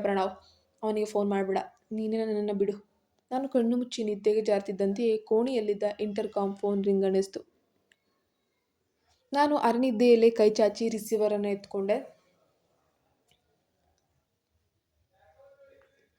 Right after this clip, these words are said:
ನಾನು ಏನನ್ನು ಮಾತನಾಡುವ ಮೊದಲೇ ಅತ್ತ ಕಡೆಯಿಂದ ಒಂದು ಧ್ವನಿ ಕೇಳಿಸ್ತು,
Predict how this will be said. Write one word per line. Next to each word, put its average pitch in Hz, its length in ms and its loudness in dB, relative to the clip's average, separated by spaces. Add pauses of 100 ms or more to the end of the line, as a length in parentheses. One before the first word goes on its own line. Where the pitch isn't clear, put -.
(440)
ನಾನು 311 240 4
ಏನನ್ನು 277 460 2
ಮಾತನಾಡುವ 247 680 0
ಮೊದಲೇ 214 360 0
ಅತ್ತ 214 360 -2
ಕಡೆಯಿಂದ 233 420 -2
ಒಂದು 214 300 0
ಧ್ವನಿ 208 320 -2
ಕೇಳಿಸ್ತು, 196 500 -4